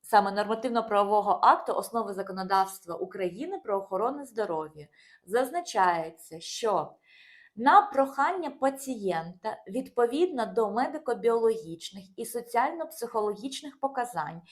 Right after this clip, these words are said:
які встановлюються центральним органом виконавчої влади, що забезпечує формування державної політики у сфері охорони здоров'я, йому може бути проведена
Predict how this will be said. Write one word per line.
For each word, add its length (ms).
які 240
встановлюються 760
центральним 680
органом 400
виконавчої 640
влади, 460
що 180
забезпечує 720
формування 720
державної 540
політики 420
у 160
сфері 320
охорони 440
здоров'я, 580
йому 480
може 540
бути 400
проведена 960